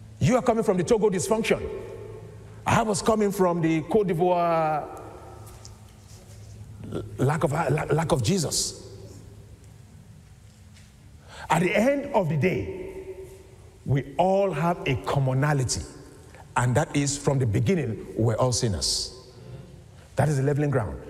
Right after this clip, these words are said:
and that is where we're all coming from, and that is why Paul told us in the book of Philippians. He said, uh,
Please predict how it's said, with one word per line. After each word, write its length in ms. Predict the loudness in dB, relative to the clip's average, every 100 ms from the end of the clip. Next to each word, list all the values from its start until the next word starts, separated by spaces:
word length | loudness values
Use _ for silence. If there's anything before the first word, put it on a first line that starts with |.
| -10 0
and 100 | 2
that 80 |
is 80 | 2
where 160 | 2 2
we're 280 | 2 2 2
all 160 | 0
coming 220 | 2 0
from, 200 | 2 0 -2 -2
and 160 | 0 2
that 100 | 2
is 100 | 2
why 180 | 2 2
Paul 260 | 2 2 2
told 240 | 2 2
us 140 | 0 -4 -8 0
in 120 | 2
the 80 | 2
book 160 | 2
of 120 | 0
Philippians. 520 | 0 0 2 0 -2 -8 -12 -2
He 80 | 0
said, 580 | 4 2 2 -4 -6 0
uh, 180 | 2